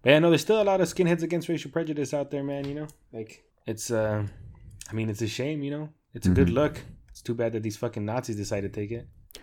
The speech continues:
Speaker 2: Well, no, I mean, Nazis don't look like skinheads anymore. Nazis, Nazis, like, have, like, have a Hitler Youth haircuts and wear, and wear Frank Perry polos.
Speaker 1: Fred Perry.
Speaker 2: Fred Perry.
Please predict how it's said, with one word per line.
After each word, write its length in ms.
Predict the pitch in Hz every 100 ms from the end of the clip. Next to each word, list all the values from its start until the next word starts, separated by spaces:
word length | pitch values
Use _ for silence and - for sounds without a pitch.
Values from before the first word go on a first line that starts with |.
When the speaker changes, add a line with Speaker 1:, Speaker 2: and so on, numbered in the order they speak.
| - - -
Speaker 2:
Well, 220 | - 135
no, 220 | 131 143 180
I 60 |
mean, 260 | 127 127 120 101
Nazis 400 | 120 143 147 127
don't 160 | 127
look 160 | 131 147
like 140 | 117
skinheads 460 | 95 107 98 98 90
anymore. 380 | 95 92 92 90
Nazis, 480 | 107 120 120 113
Nazis, 560 | 98 110 - 113 95 92
like, 240 | 98 95
have, 180 | 92 107
like, 300 | 101 98 92
have 180 | 101 101
a 60 | 101
Hitler 300 | 104 92 98
Youth 240 | 101 113
haircuts 560 | 98 90 - 95 87 104
and 240 | 92 95
wear, 260 | 98 98 95
and 180 | 90
wear 220 | 95 101 98
Frank 320 | - 98 98
Perry 280 | 120 110 92
polos. 540 | - 85 82 85 - - _ _ _ _ _ _ _ _ - -
Speaker 1:
Fred 200 | - 90
Perry. 300 | 95 90 101 _
Speaker 2:
Fred 240 | - 104 92
Perry. 400 | 92 82 87